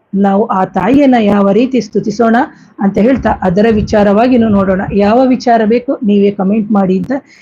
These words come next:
ಹೇಳ್ತೀನಿ. ಹಾಗೆ ನಾವು, ಆ, ಶ್ರೀ ದಕ್ಷಿಣ ನಾಗಕಾಳಿಕಾ ದೇವಿಯ ಕ್ಷೇತ್ರದಲ್ಲಿ ಮಾಂತ್ರಿಕ ಬಾಧೆ, ನಕಾರಾತ್ಮಕ ಶಕ್ತಿಗಳ ಸಮಸ್ಯೆ, ವಿದ್ಯಾಭ್ಯಾಸದ ಸಮಸ್ಯೆ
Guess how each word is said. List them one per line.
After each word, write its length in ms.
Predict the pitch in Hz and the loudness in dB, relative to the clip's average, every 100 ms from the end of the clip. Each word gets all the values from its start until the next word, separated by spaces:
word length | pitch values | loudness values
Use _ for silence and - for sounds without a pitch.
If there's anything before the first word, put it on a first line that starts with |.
| _ | _
ಹೇಳ್ತೀನಿ. 380 | 208 202 202 196 | -2 0 0 0
ಹಾಗೆ 580 | - 196 277 285 240 - _ _ _ | 0 -2 0 2 0 -6 _ _ _
ನಾವು, 440 | 220 214 208 214 254 _ - _ 226 | -2 0 0 0 -6 _ -20 _ -2
ಆ, 80 | 208 | -2
ಶ್ರೀ 200 | 208 226 | 0 0
ದಕ್ಷಿಣ 320 | 208 - 254 269 | 0 0 2 2
ನಾಗಕಾಳಿಕಾ 640 | 254 240 240 220 214 226 | 2 0 0 0 0 0
ದೇವಿಯ 340 | 202 202 208 | 0 2 0
ಕ್ಷೇತ್ರದಲ್ಲಿ 800 | 202 220 208 226 226 226 285 - _ _ - | 0 -2 -2 0 0 0 -2 -4 _ _ -4
ಮಾಂತ್ರಿಕ 400 | 202 208 226 233 | 0 0 0 0
ಬಾಧೆ, 400 | 226 226 214 - 202 | 0 2 2 0 -2
ನಕಾರಾತ್ಮಕ 580 | 180 214 233 220 226 208 | -2 0 0 0 -2 -4
ಶಕ್ತಿಗಳ 420 | 220 - 226 220 | -6 -4 0 0
ಸಮಸ್ಯೆ, 540 | 214 214 208 226 247 190 | 0 -2 0 -2 -2 -2
ವಿದ್ಯಾಭ್ಯಾಸದ 640 | 180 185 226 233 220 220 | -2 0 0 0 0 -2
ಸಮಸ್ಯೆ 500 | 214 226 214 214 233 | 0 0 0 0 -2